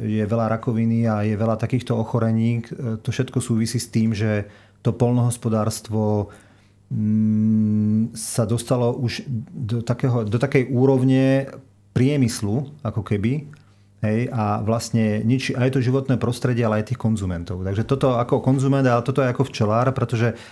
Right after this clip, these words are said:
keď bude to životné prostredie lepšie, bude sa mať lepšie aj ľudia,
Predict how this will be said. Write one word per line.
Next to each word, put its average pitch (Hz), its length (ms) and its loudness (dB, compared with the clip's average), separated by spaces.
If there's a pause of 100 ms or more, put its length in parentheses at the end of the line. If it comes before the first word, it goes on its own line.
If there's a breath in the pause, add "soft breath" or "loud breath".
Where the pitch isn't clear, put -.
(220 loud breath)
keď 127 160 0
bude 127 220 4
to 123 220 0
životné 120 280 2
prostredie 120 400 0
lepšie, 120 600 0 (640)
bude 117 260 0
sa 131 100 0
mať 120 140 2
lepšie 117 240 0
aj 113 100 4
ľudia, 117 300 4